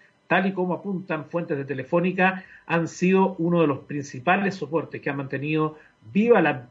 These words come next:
la actividad empresarial, laboral, educativa, cultural y social durante la crisis de covid diecinueve.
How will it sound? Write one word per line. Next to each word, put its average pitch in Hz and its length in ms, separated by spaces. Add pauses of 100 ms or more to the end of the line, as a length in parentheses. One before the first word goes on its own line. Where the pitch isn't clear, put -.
la 143 100
actividad 143 380
empresarial, 147 580
laboral, 143 420
educativa, 139 640
cultural 160 500
y 143 40
social 165 480 (380)
durante 156 420
la 135 140
crisis 147 320
de 127 120
covid 143 240
diecinueve. 135 680